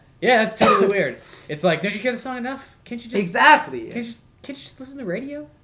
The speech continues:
Speaker 2: Yeah.
Speaker 1: If you wanna hear the songs, great. But, I mean,
Speaker 2: It's all on the
Speaker 1: it's
Speaker 2: radio.
Speaker 1: Yeah.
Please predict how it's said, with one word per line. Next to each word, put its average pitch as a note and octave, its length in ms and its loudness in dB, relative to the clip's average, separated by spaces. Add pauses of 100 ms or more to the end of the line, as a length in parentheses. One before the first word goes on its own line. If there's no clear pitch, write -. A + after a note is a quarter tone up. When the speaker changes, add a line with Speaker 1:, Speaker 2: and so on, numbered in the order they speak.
Speaker 2:
Yeah. F#3+ 500 2
Speaker 1:
If F3 120 -10
you A#3 80 -4
wanna B3+ 140 0
hear C4+ 120 -4
the B3+ 80 -4
songs, C#4 280 -6
great. C#4+ 340 -6 (320)
But, D#3+ 260 -6
I D#3 80 -12
mean, D#3 300 -10 (200)
Speaker 2:
It's E3+ 140 -8
all D3+ 280 0
on F3+ 180 2
the A#3 60 2
Speaker 1:
it's C#4+ 60 0
Speaker 2:
radio. D3 560 0 (380)
Speaker 1:
Yeah. F3 220 -10